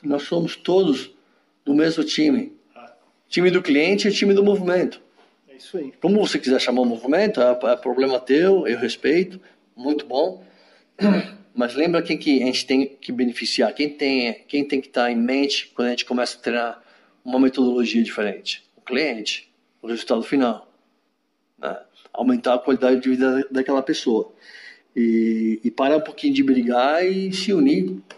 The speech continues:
Speaker 1: pra um benefício comum. Porque, mesmo pensando em longevidade da profissão,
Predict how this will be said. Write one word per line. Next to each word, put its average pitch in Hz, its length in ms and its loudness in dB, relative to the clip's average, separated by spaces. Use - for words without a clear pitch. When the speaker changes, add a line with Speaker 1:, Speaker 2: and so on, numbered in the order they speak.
Speaker 1:
pra 151 120 0
um 156 40 2
benefício 156 380 0
comum. 147 340 0
Porque, 120 840 0
mesmo 175 320 2
pensando 139 300 0
em 123 40 0
longevidade 131 720 2
da 190 260 2
profissão, 170 840 -2